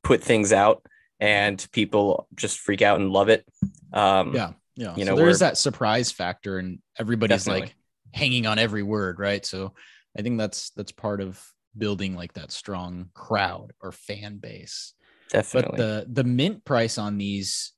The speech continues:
Speaker 2: what was it, like, point one?
Speaker 1: Yeah, it was, it was definitely more expensive. I wanna say, like,
Speaker 2: Yeah.
Speaker 1: one two or, you know,
Speaker 2: Yeah, yeah.
Speaker 1: point one four or something. It was definitely
Speaker 2: Yes.
Speaker 1: higher.
Speaker 2: So that was a bit of a turn off. Like, I don't know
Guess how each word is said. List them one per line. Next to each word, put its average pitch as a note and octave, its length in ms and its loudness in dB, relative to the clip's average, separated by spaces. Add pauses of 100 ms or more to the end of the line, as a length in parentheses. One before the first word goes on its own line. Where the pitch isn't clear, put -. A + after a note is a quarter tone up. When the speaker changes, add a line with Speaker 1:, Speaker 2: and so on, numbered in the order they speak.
(140)
Speaker 2:
what B2 160 -8
was C#3 160 0
it, G2 40 -6
like, - 180 -8
point C#3 320 -2 (140)
one? A#2+ 680 -2 (240)
Speaker 1:
Yeah, B2+ 280 8
it A#2 140 6
was, D3+ 380 6
it C#3+ 80 6
was C3 140 4
definitely C#3 340 6
more A#2+ 120 8
expensive. - 460 0
I G#2+ 60 6
wanna E3+ 180 6
say, E3+ 180 4
like, A#2 200 4
Speaker 2:
Yeah. G#2+ 240 -4
Speaker 1:
one C3+ 340 2
two C#3 460 0
or, G2 260 -4 (300)
you A2+ 120 -2
know, G2 260 -2
Speaker 2:
Yeah, B2+ 100 4
yeah. A#2+ 60 4
Speaker 1:
point G#2+ 120 0
one B2+ 240 4 (180)
four B2+ 340 4
or C3+ 100 0
something. C#3+ 440 -2
It - 680 -16
was B2 80 -4
definitely F#3 320 8
Speaker 2:
Yes. B2 80 6
Speaker 1:
higher. G#2 280 2 (260)
Speaker 2:
So D#3+ 140 2
that F3 160 6
was A#3 140 8
a F#3 60 6
bit D3+ 180 2
of B2+ 100 2
a A2 40 -2
turn A2+ 280 -8
off. F#2 240 -4
Like, F#2 340 -6
I A#2 100 0
don't C3 140 2
know A2+ 340 0